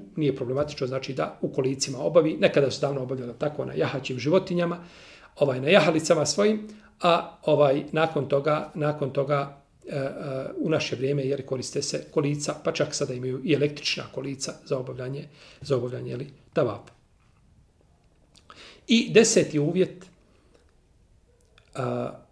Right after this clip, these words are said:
tiče se vremena obavljanja tavafa. Da tavaf bude, znači, obavljen u propisano vrijeme. Da bude obavljen, znači, u propisano, u propisano vrijeme. Imamo također skupinu pohvalnih stvari koje je lijepo činiti dok se obavlja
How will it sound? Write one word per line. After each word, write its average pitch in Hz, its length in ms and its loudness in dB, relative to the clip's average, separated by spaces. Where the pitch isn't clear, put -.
tiče 160 320 -2
se - 320 -4
vremena 117 380 0
obavljanja 120 340 -12
tavafa. - 460 -20
Da 131 200 -4
tavaf 156 300 4
bude, 160 260 4
znači, - 420 -2
obavljen 214 480 4
u 175 80 0
propisano 151 600 2
vrijeme. 117 360 -12
Da 151 80 2
bude 139 180 0
obavljen, 147 320 0
znači, 135 300 -6
u 175 160 0
propisano, 147 760 -2
u - 100 2
propisano 147 560 -2
vrijeme. 123 220 -4
Imamo 294 300 10
također 240 520 4
skupinu - 720 4
pohvalnih 160 680 4
stvari 147 600 2
koje 147 160 4
je 147 60 4
lijepo 247 380 6
činiti - 400 2
dok 165 200 0
se - 220 2
obavlja 147 380 2